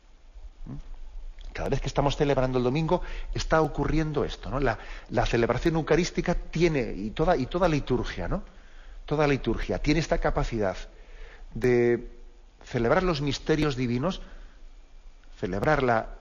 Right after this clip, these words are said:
eh, la presencia salvífica de Dios en el momento histórico concreto en el que estoy yo ahora. Y es como si, eh, entre el tiempo y la eternidad, porque aquí estamos, estamos en el tiempo, ¿no?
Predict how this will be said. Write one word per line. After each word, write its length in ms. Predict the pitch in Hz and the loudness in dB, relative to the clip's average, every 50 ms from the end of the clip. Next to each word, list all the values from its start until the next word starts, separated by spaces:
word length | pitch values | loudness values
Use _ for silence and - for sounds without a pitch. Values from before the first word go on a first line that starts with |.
| - | -8
eh, 420 | 120 110 104 104 104 98 95 - - - - - | -6 -4 -4 -4 -6 -6 -10 -12 -16 -16 -12 -8
la 140 | 107 107 - | -6 -4 -2
presencia 760 | - - - - - 151 156 147 - - 139 135 117 - - - - - - - | 0 0 2 2 2 2 2 0 0 2 2 2 2 2 -2 -8 -14 -16 -16 -14
salvífica 720 | - - - 123 117 113 117 135 - - 165 139 - 139 127 | -10 -4 -2 -2 0 0 2 0 2 2 2 2 2 2 2
de 100 | 123 120 | 4 4
Dios 320 | 117 143 185 190 - - - | 4 4 2 2 0 -2 0
en 180 | - 139 135 131 | 2 2 4 4
el 140 | 131 123 127 | 2 2 2
momento 440 | 127 127 131 151 185 190 170 - 175 | 2 2 2 4 2 2 2 2 0
histórico 560 | 143 - - - 170 170 175 165 - 170 - | 0 0 2 2 4 4 4 4 2 0 2
concreto 460 | - 147 117 - - 165 165 170 151 | 2 0 0 2 2 2 2 2 2
en 80 | 139 135 | 0 0
el 60 | 123 | 0
que 80 | - | -2
estoy 320 | 120 - - 143 143 143 127 | -4 -2 0 0 2 2 2
yo 140 | 135 135 113 | 2 2 2
ahora. 340 | 95 87 87 87 87 80 - - - - - - - - - - - | 2 0 -2 -4 -4 -4 -6 -6 -10 -14 -14 -14 -14 -14 -12 -6 -2
Y 80 | 127 | -2
es 80 | 147 - | 0 0
como 220 | - - 160 170 | 2 0 2 2
si, 260 | 151 - - 147 131 - - - - - - - - - - | 0 2 2 0 0 0 -4 -10 -14 -14 -16 -16 -16 -8 -2
eh, 300 | 127 120 120 113 113 - | 0 2 2 2 2 2
entre 380 | - 113 110 117 113 123 113 110 | 0 0 0 0 0 0 2 2
el 100 | 110 110 | 2 2
tiempo 420 | - 165 185 190 180 156 170 151 | 4 4 4 4 4 2 2 4
y 40 | 139 | 4
la 100 | 123 123 | 6 4
eternidad, 800 | 120 120 - 135 127 123 117 123 123 113 139 156 135 123 147 185 - - - | 4 4 2 0 0 0 0 -2 0 4 4 4 4 2 0 -4 -6 -8 -8
porque 160 | - - - | -6 -4 -4
aquí 80 | - - | -2 -2
estamos, 240 | - 127 120 120 | -2 -2 0 0
estamos 340 | 143 120 - 165 165 165 - | 0 0 0 0 0 0 -2
en 140 | 120 95 80 | -2 -4 -4
el 100 | 82 78 | -6 -2
tiempo, 400 | - - 190 196 143 - 87 87 | 2 2 2 2 2 -2 -4 -6
¿no? 140 | - 190 | -6 -6